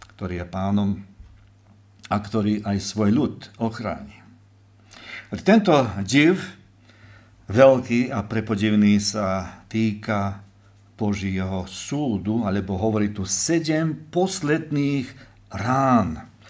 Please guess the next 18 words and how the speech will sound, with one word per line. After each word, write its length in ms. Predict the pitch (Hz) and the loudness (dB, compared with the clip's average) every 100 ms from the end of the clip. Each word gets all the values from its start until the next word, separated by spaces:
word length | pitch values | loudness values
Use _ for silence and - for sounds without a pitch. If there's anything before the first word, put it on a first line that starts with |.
| - | -6
pretože 480 | - 151 160 135 143 | 0 2 4 4 4
nimi 360 | 135 185 180 165 | 4 4 4 2
sa 320 | 165 156 151 - - | 0 -2 -6 -16 -12
dokoná 1080 | 104 135 208 214 - 117 101 107 135 160 165 - - - | 0 6 6 4 2 4 4 4 2 2 -4 -14 -20 -4
hnev 600 | 104 120 120 120 113 - - - _ - | 4 6 8 6 4 -2 -16 -20 _ -6
Boží. 680 | 98 107 90 85 80 76 - _ _ _ _ _ _ _ _ _ _ _ _ - - | -2 -2 -2 -10 -14 -18 -20 _ _ _ _ _ _ _ _ _ _ _ _ -20 0
Dokoná 560 | 135 131 143 123 135 135 | 0 2 6 6 6 2
znamená 600 | 120 120 117 113 110 - _ - | 2 4 4 0 -4 -16 _ 2
kompletuje, 1120 | 160 165 - 113 92 95 95 85 98 139 165 - - - | 2 2 -2 -4 -4 -4 -10 -6 -6 -6 -10 -14 -20 -14
zakončí, 1200 | 101 95 123 165 - 123 107 107 117 113 165 165 - - - - - - - - | -8 -2 -2 -2 2 4 4 0 -4 -4 -6 -10 -20 -20 -20 -20 -20 -20 -20 -8
a 440 | 95 95 92 90 90 - _ | -2 0 0 -2 -4 -14 _
to 80 | 104 | -2
má 160 | 98 92 | 0 0
taký 320 | 98 95 98 | -4 -6 -2
zmysel, 400 | 95 104 101 92 | 0 0 -2 -6
že 160 | 92 87 | -6 -8
dosiahne 1040 | 85 143 165 - 151 135 135 131 131 - | -4 -2 0 0 0 0 2 0 -4 -8
koniec 560 | 143 139 139 131 127 | 2 4 4 2 2